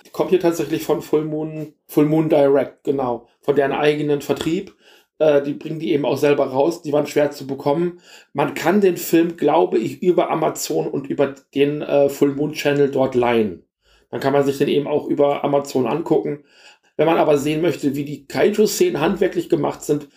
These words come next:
guckt euch die Szenen auf YouTube an. Da gibt's die alle. Und das sind, das ist in fünf Minuten auch abge-, abgehandelt. Und dann habt ihr eben das Handwerk gesehen, mit dem das Monster hier auftaucht und so weiter und so fort. Und habt alles andere hier nicht. Also für mich ist das,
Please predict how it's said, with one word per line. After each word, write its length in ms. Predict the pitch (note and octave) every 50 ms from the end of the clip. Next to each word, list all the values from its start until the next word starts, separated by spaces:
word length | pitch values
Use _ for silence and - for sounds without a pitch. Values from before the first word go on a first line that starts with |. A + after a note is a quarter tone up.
| _ _ _ _
guckt 240 | - - F3+ F#3 -
euch 140 | G#3+ E3+ -
die 100 | - D3
Szenen 240 | - - D3 C#3+ C3+
auf 140 | B2 B2+ A#2+
YouTube 320 | C#3+ C3+ - B2+ A#2+ -
an. 220 | A#2+ G#2+ G#2+ - _ _ _ _
Da 80 | C#3 C3
gibt's 260 | D#3 D#3+ - - -
die 140 | E3 F3+ D#3
alle. 300 | C3 A#2+ A2+ G#2 G#2 - _ _ _ _ _ _
Und 100 | - C#3
das 160 | C3 C#3+ C3+ -
sind, 280 | E3+ D#3 - - - _
das 140 | D#3+ C3+ C#3+
ist 100 | C#3+ -
in 60 | -
fünf 260 | - E3+ D#3+ - -
Minuten 320 | E3 E3 D#3 C#3+ - - -
auch 140 | - -
abge-, 400 | A#2 - - - C#3 B2 A#2 A2+ - _ _ _ _ _ _ -
abgehandelt. 720 | C#3+ C#3 - D3+ C3+ C#3 C#3+ D3+ D3 C#3+ C#3 C#3 - - _ _ _ _ _ _ _ _
Und 240 | E3 - - B2+ C#3
dann 100 | C3+ C#3
habt 200 | D3+ D3+ - -
ihr 80 | D#3+ D#3+
eben 420 | G3 F#3+ D3+ D3 D#3 E3 D#3 D3
das 180 | - C#3+ C#3 -
Handwerk 340 | D#3+ F3 E3+ D#3+ E3 E3 -
gesehen, 280 | D#3+ C#3+ D3+ D3 D3
mit 160 | D3+ D3+ -
dem 120 | - C#3 C#3
das 120 | C#3 C3
Monster 300 | C3+ E3+ E3+ E3 - E3
hier 180 | D3 D3 D3+ -
auftaucht 460 | - D3+ - - - C#3 C#3+ C#3 -
und 80 | - C3
so 80 | C#3+ C3+
weiter 260 | C3+ C3+ C3+ C#3 A#2
und 140 | A#2 C3 C3
so 100 | - -
fort. 360 | - - C#3 C3+ C3+ - - _ _ - _ _
Und 120 | - - C3
habt 200 | C#3+ - - -
alles 280 | C#3+ D#3 D#3 - C3+
andere 200 | D3 C#3+ C3+ C3
hier 140 | B2+ B2+ B2+
nicht. 220 | B2 A#2+ A2+ - - - - -
Also 180 | D3+ C#3+ C3
für 140 | - C#3 C#3+
mich 160 | D#3+ E3 D#3+
ist 120 | F#3+ - C3+
das, 300 | D3+ C#3 - - -